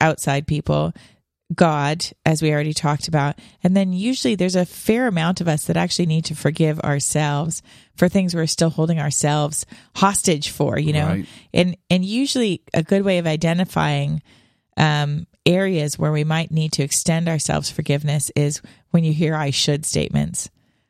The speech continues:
Speaker 1: "I should, I should have known better, I should have, I should," you know, because usually those, that should usually is marked by some level of judgment of,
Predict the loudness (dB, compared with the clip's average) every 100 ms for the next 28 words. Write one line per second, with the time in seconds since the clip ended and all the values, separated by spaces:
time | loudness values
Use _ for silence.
0 | _ -2 0 2 2 2 0 0 2 0
1 | 0 -2 0 -2 -2 0 0 -2 0 0
2 | 0 -2 -2 -2 -2 0 -2 -2 -6 _
3 | -20 _ -2 0 0 -2 -2 0 0 0
4 | 0 -2 0 0 0 -2 -6 -12 _ 0
5 | 0 2 -2 0 0 2 0 0 -2 0
6 | -2 -2 0 -2 -2 0 -2 0 0 0
7 | -2 -2 -4 0 0 0 -4 -6